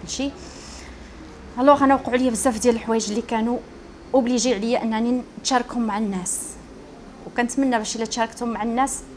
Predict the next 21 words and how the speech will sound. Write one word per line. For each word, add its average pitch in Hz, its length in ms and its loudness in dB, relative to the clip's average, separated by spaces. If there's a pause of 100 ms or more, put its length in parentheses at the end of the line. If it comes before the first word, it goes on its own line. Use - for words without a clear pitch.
(200)
يستافدوا 226 420 0
منهم 226 280 -2
حتى - 200 -6
هما، 170 320 -4 (1300)
لأن 196 600 0 (680)
باش - 260 -2
تكون 226 180 -2
عايش 220 500 2 (560)
ومضغوط 226 460 2
عليك 226 400 0 (840)
وعايش 202 600 0 (600)
وانت 226 200 0
خايف 240 380 0
من 226 160 0
غدا 196 380 6
شنو، 254 300 4 (420)
يكفينا 302 420 4
أننا 247 260 4
حنا 233 160 -2
خايفين 240 380 0
بأن 226 300 2